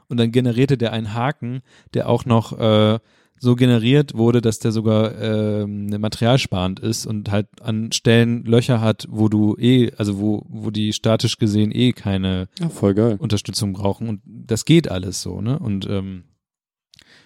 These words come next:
Speaker 1: du findest, also rein theoretisch kommst du schon mit allem möglichen Krimskrams echt weit. Genauso wie diese Mikrofonclips,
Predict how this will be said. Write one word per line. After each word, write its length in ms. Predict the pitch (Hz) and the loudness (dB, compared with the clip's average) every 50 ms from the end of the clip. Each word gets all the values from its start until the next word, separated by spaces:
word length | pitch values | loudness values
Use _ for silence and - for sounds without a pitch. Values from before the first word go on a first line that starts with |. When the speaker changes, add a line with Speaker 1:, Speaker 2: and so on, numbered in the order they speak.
| - - | -6 -4
Speaker 1:
du 80 | 117 | -2
findest, 480 | - - 143 151 160 160 151 - - - | 2 2 4 4 6 4 4 2 0 -2
also 300 | - 127 123 127 123 120 | 0 2 4 4 4 2
rein 260 | 120 120 156 143 156 | 2 2 2 2 4
theoretisch 300 | 147 147 143 135 135 - | 4 4 2 2 0 0
kommst 280 | - 143 135 - - - | 0 0 0 0 0 -2
du 140 | 123 123 117 | 0 0 0
schon 280 | - - 131 127 123 | 0 0 2 2 2
mit 140 | 117 110 - | 0 0 0
allem 220 | - 117 123 127 | 0 0 2 2
möglichen 260 | 120 117 107 113 113 110 | 2 0 -2 -4 -8 -8
Krimskrams 560 | - - 107 - - - 104 101 104 - - | -8 -8 -8 -8 -8 -6 -4 -4 -4 -4 -6
echt 220 | - 98 - - | -8 -10 -4 0
weit. 200 | 110 98 95 - | 0 0 2 2
Genauso 320 | - 110 113 120 120 120 120 | 2 2 4 4 4 4 2
wie 120 | 120 117 | 0 0
diese 340 | 113 107 107 110 107 107 110 | 0 0 0 0 0 0 0
Mikrofonclips, 880 | 120 135 151 180 160 - - 147 139 131 - 139 135 127 - - - | 0 2 2 2 2 2 0 -2 -4 -2 0 0 0 0 -2 -4 -8